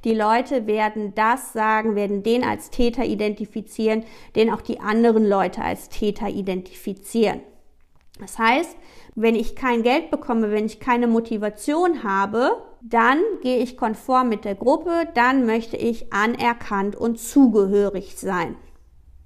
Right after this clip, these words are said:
Ja, dann haben wir den normativen Einfluss. Gucken wir uns das Ganze mal an,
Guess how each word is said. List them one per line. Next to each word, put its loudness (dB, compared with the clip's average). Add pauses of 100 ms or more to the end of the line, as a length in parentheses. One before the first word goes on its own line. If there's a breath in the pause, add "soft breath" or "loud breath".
(160)
Ja, -2
dann 0
haben 2
wir 2
den 2
normativen 2
Einfluss. -6 (680 soft breath)
Gucken 2
wir 2
uns -2
das -2
Ganze -2
mal 0
an, 0